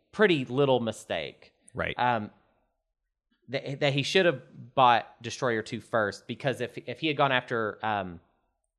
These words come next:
Speaker 1: Space Dock two for the win, there would have been no way to contest him for that
Speaker 2: To
Speaker 1: without
Speaker 2: stop him.
Speaker 1: completely taking, uh, his home system. But
Speaker 2: Right.
Speaker 1: then on top of that, there's this weird deal that Schroeder makes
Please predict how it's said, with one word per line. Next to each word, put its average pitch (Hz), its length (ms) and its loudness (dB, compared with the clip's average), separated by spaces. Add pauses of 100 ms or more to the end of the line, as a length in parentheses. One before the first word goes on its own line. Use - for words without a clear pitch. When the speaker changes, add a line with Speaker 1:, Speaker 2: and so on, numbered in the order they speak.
(360)
Speaker 1:
Space 175 320 0
Dock 143 200 4
two 127 160 -2
for 131 160 -6
the 110 100 -2
win, 120 440 2 (220)
there 139 120 4
would 143 80 4
have 131 80 -2
been 131 100 -2
no 135 120 2
way 127 140 2
to 113 80 -2
contest 113 420 -4
him 101 60 -18
for 104 100 -14
that 98 160 -4
Speaker 2:
To - 60 -8
Speaker 1:
without 107 200 0
Speaker 2:
stop - 40 -6
him. 117 140 -8
Speaker 1:
completely 113 340 -6
taking, 101 400 -6 (320)
uh, 104 140 0
his 101 120 -10
home 101 140 -8
system. - 260 -18 (260)
But 160 120 0
Speaker 2:
Right. - 60 -14
Speaker 1:
then 269 280 6
on 269 180 2
top 277 300 2
of 110 140 -4
that, 98 360 -2
there's 131 260 -2
this 123 240 -8
weird 202 760 -4
deal 107 480 -6
that 110 140 -4
Schroeder 117 340 0
makes 95 360 -6